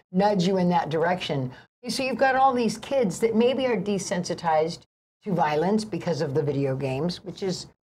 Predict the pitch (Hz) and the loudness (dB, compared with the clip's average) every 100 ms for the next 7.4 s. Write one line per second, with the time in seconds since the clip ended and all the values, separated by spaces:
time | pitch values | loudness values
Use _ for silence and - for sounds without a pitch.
0 | _ - 247 190 151 143 190 - - _ | _ -6 0 2 4 2 0 -6 -20 _
1 | 147 170 180 185 208 214 214 202 190 170 | -2 -2 0 0 0 2 2 2 0 -2
2 | - _ - 185 180 170 147 - 254 240 | -6 _ -4 0 2 0 -2 -2 0 2
3 | 202 139 160 185 - 285 311 - 180 156 | 2 2 2 0 2 0 0 0 0 0
4 | 135 165 214 - _ _ _ - 220 254 | 0 -2 -4 -10 _ _ _ -2 2 2
5 | 254 - 311 302 285 262 - 320 262 180 | 2 0 -4 -4 -4 -4 -6 0 0 2
6 | 214 196 - 247 269 - 247 233 226 226 | 2 2 0 0 0 0 0 2 2 4
7 | 240 196 160 | 4 2 2